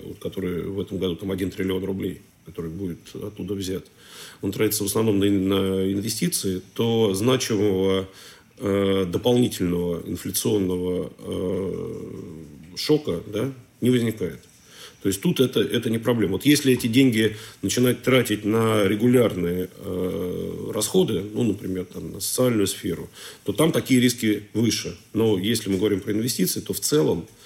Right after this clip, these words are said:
сильного влияния на инвестиционную, так сказать, э, на инфляционные, так сказать, уровни инфляции это, это оказывать не будет.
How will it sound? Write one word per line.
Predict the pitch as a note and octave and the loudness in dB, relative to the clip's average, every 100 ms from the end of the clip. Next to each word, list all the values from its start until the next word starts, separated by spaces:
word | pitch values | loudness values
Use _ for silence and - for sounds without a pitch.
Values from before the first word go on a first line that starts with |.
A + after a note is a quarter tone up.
| - - | -20 -12
сильного | - - C3 B2 F2+ | -6 2 4 4 2
влияния | F#2+ G#2 F#2+ F2+ F#2 | 2 4 2 2 0
на | G2 G2 F#2+ | 0 0 0
инвестиционную, | F#2 - A2 G2 F#2 F2+ F2+ F2+ F#2 | -2 -2 -2 0 0 -2 -2 -4 -6
так | - | -8
сказать, | - F#2+ F#2 - - | -8 -6 -8 -8 -8
э, | E2 E2 - | -8 -8 -2
на | G#2 G#2 | 0 2
инфляционные, | F#2+ F2 - G2 - G2 A#2 G#2 F2+ E2+ F2 F2+ - - - - | 0 -2 -2 -2 -2 -2 0 0 0 -2 -4 -6 -12 -20 -18 -10
так | F#2+ | -6
сказать, | G2 - | -4 -2
уровни | G#2+ G2 F#2 F#2 | 0 0 0 -2
инфляции | F#2 C#3+ C#3+ G2+ F2+ | 2 0 0 -2 -2
это, | E2 - G#2 | -4 -6 -4
это | F#2+ - G2+ G#2+ F#2+ | -4 -6 -8 -8 -8
оказывать | - F2+ F#2 | -8 -8 -8
не | - | -10
будет. | F2+ - | -10 -12